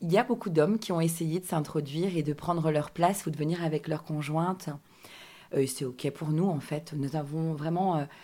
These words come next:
pas du tout, euh, de, de, de fermeture, euh, là-dessus. Et nous sommes en tout cas heureuses que pour cette journée, euh, du huit mars, journée des droits des femmes, euh,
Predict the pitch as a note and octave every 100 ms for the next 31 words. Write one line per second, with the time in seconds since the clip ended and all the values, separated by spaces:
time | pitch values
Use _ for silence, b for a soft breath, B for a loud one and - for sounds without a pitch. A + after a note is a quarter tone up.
0 | B B - F#3+ F3+ E3 - G#3+ E3 D3
1 | D#3+ D#3 D3+ - E2+ - - C#3+ - G3
2 | F3+ F3 E3 - G#3+ F3+ D#3+ D3 C#3 D3+
3 | C#3+ D3 - - E3+ - B B B B
4 | B - F#3 G3 A3 F#3+ E3 - G#3+ -
5 | G3+ F#3+ G#3 E3 D3 - F#3 F3+ F3+ -
6 | E3+ E3+ F3+ F#3+ G#3+ G#3+ D#3 C#3+ D3 D#3+
7 | F3 F3+ F#3 - C#3+ D3+ F3 D#3+ D3+ D#3
8 | A3 E3 E3 D3+ F#3 G3+ B B B B
9 | B B - E3+ D#3 D3+ D3+ D3 C#3+ D3